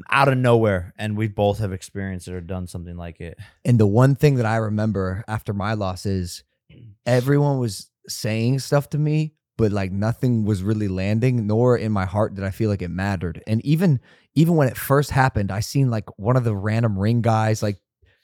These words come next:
Speaker 2: start talking to you about, like, he's like, "You know, everyone loses in boxing." Like, right away, people
Speaker 1: Yeah.
Speaker 2: are just trying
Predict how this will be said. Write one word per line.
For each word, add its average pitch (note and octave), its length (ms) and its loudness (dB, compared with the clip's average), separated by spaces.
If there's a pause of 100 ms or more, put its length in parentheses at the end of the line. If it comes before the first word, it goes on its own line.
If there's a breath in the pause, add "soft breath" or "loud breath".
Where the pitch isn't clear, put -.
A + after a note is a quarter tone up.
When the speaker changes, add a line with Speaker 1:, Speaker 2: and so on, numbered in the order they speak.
(220)
Speaker 2:
start A#2 280 -6
talking B2 380 -6
to A#2+ 40 -6
you A#2 120 -2
about, A2 340 -4
like, G#2 160 -10
he's G2+ 140 -16
like, F2+ 160 -18
"You G2 60 -14
know, B2+ 140 -2
everyone D3 340 -6
loses D#3 340 -4
in D#3 80 -2
boxing." D#3 400 -6
Like, C3 160 -6
right E3 360 6
away, E3 260 4
people C3 160 4
Speaker 1:
Yeah. D#3 80 4
Speaker 2:
are D#3+ 60 6
just C#3+ 180 -2
trying D#3 200 2